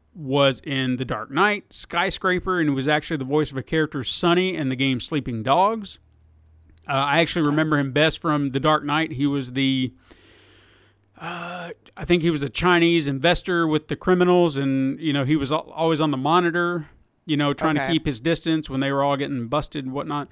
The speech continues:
Speaker 1: Uh, he will
Speaker 2: Hmm.
Speaker 1: be playing Shang Tsung. And I
Speaker 2: Okay.
Speaker 1: thought, "Okay, cool." The other guy, uh, Hiro-, Hiroyuki Sanada, uh, he was in Avengers Endgame, he was in The Wolverine, Westworld, and he had a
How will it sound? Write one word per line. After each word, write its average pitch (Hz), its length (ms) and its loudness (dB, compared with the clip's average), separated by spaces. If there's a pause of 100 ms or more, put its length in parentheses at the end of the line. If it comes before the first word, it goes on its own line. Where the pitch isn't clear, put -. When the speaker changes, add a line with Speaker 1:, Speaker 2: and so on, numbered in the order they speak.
(400)
Speaker 1:
Uh, 135 140 -4
he 143 200 -2
will 220 120 2
Speaker 2:
Hmm. 190 40 -4
Speaker 1:
be 208 80 -4
playing 175 300 0
Shang 151 280 0
Tsung. - 340 -6 (840)
And 131 120 -6
I 147 60 -2
Speaker 2:
Okay. 143 60 -4
Speaker 1:
thought, 139 220 -8
"Okay, 226 300 -6 (200)
cool." 151 240 -4 (800)
The 139 180 2
other 285 160 4
guy, 110 380 -4 (560)
uh, 147 180 -6
Hiro-, 139 460 2 (480)
Hiroyuki 196 680 2
Sanada, 190 640 -4 (600)
uh, 151 180 -6
he 143 200 2
was 143 200 0
in 139 300 0
Avengers 120 420 -6
Endgame, 233 520 -2
he 139 80 2
was 113 120 -6
in 117 100 -4
The 104 60 -10
Wolverine, 208 800 0 (340)
Westworld, 196 760 0 (160)
and 135 380 -2
he 143 100 0
had 139 140 0
a 123 260 -6